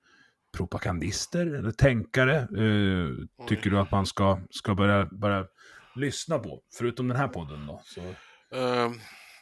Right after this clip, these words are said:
Speaker 2: eh, ja, eh, eh, om vi, om vi börjar med de saker som, som, som jag då har lite kontroll över, så dels har jag min blogg,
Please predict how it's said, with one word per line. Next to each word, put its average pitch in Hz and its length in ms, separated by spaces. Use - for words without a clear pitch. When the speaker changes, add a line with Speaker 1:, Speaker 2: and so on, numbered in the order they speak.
Speaker 2:
eh, 95 320
ja, 123 560
eh, 120 680
eh, 113 380
om 143 120
vi, 143 120
om 143 140
vi 147 120
börjar 160 360
med 160 140
de 131 140
saker 120 300
som, 113 180
som, 104 180
som 110 240
jag 107 340
då 98 140
har 104 100
lite 95 200
kontroll 101 400
över, 95 100
så 123 100
dels 127 280
har 127 80
jag 110 120
min 101 180
blogg, 104 420